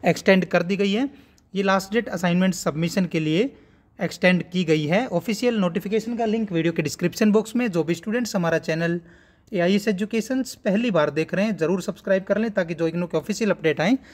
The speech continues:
आप लोगों तक इमीडिएटली पहुंच सकें। और इस वीडियो के डिस्क्रिप्शन बॉक्स में हमारे WhatsApp और Telegram ग्रुप के भी लिंक है जहाँ पे आप लोग हमें फॉलो कर सकते हैं।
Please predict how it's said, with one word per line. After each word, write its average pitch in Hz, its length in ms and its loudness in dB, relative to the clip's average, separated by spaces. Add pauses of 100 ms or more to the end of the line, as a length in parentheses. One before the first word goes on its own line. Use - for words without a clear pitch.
(220)
आप 156 160 0
लोगों 156 180 4
तक 147 140 2
इमीडिएटली 170 440 2
पहुंच 185 240 2
सकें। 262 260 2 (360)
और 254 100 8
इस - 140 0
वीडियो 220 180 6
के 220 100 0
डिस्क्रिप्शन 208 480 -2
बॉक्स 220 220 2
में 240 100 2
हमारे 190 220 4
WhatsApp 190 340 0
और 190 100 2
Telegram 160 440 0
ग्रुप 202 160 -2
के 220 120 -2
भी 202 100 0
लिंक 214 220 2
है 240 60 -2
जहाँ 170 160 0
पे 160 120 0
आप 151 140 0
लोग 147 120 0
हमें 175 160 0
फॉलो 202 300 4
कर 160 160 2
सकते - 280 -8
हैं। 131 200 -4